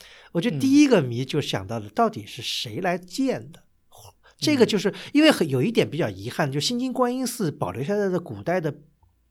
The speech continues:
Speaker 1: 碑刻不多，只有一通明代大概是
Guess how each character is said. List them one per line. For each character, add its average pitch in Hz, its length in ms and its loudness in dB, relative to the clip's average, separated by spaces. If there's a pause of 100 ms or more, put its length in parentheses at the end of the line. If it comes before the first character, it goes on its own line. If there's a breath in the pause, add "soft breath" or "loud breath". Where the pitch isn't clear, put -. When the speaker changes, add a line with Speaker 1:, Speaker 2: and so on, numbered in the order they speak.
Speaker 1:
碑 269 300 -2 (120)
刻 - 240 -4
不 - 160 -8
多， 104 440 -12
只 262 160 -4
有 233 180 4
一 339 80 -4
通 269 560 -4 (300)
明 127 340 -4
代 127 500 0
大 151 140 -2
概 147 160 -4
是 131 320 -6